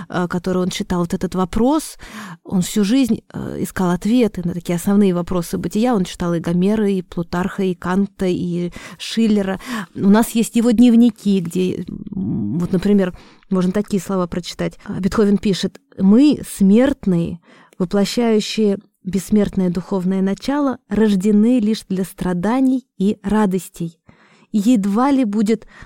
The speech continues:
на-, неверным сказать, что лучшие из людей обретают радость через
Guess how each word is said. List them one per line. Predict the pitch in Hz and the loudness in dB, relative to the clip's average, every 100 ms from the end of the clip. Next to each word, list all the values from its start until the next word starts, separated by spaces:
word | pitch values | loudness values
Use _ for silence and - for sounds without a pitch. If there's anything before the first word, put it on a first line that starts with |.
| - | -2
на-, | 208 220 | 2 4
неверным | 226 233 220 262 208 185 170 | 6 8 8 6 6 2 0
сказать, | - 208 254 302 | -2 -2 -2 -2
что | - - 214 | -6 0 2
лучшие | 208 294 339 - 240 | 4 4 0 0 0
из | 226 202 190 | 0 0 0
людей | 202 175 175 165 170 - | 0 0 -2 -2 -6 -12
обретают | - 185 190 208 196 185 175 | -2 0 0 2 0 0 0
радость | 220 220 190 - - _ _ | 0 2 0 -4 -20 _ _
через | - - 233 233 226 | -6 2 4 4 2